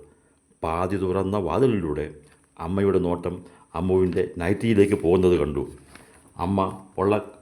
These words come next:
ഒരു, ഒരു കള്ളച്ചിരിയോടെ താഴേക്ക് പടികൾ ഇറങ്ങിപ്പോയി. ഞങ്ങൾ രണ്ടുപേരും താഴെ പോയി ചായ കുടിച്ചു. അമ്പലത്തിൽ വൈകുന്നേരം പോയിക്കൊള്ളാമെന്ന എൻ്റെ ഉറപ്പിന്മേൽ എനിക്ക് മാത്രം ജാമ്യം കിട്ടി. അമ്മായിയമ്മയും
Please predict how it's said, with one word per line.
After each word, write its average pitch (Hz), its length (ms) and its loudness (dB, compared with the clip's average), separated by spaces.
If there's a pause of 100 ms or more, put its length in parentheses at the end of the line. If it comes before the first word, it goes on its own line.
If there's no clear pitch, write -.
(200)
ഒരു, 110 140 0 (260)
ഒരു 107 200 6
കള്ളച്ചിരിയോടെ 98 800 4 (640)
താഴേക്ക് 92 480 2 (220)
പടികൾ 90 320 0 (160)
ഇറങ്ങിപ്പോയി. 80 520 -6 (1900)
ഞങ്ങൾ 107 340 6
രണ്ടുപേരും 110 600 8
താഴെ 101 200 4
പോയി 101 280 4
ചായ 82 140 4
കുടിച്ചു. - 340 0 (440)
അമ്പലത്തിൽ 87 500 -2
വൈകുന്നേരം 92 480 0
പോയിക്കൊള്ളാമെന്ന 90 640 2 (360)
എൻ്റെ 85 180 2
ഉറപ്പിന്മേൽ 95 500 4 (120)
എനിക്ക് 95 240 -2
മാത്രം 87 420 0
ജാമ്യം 78 320 0
കിട്ടി. - 220 -12 (1400)
അമ്മായിയമ്മയും 110 600 4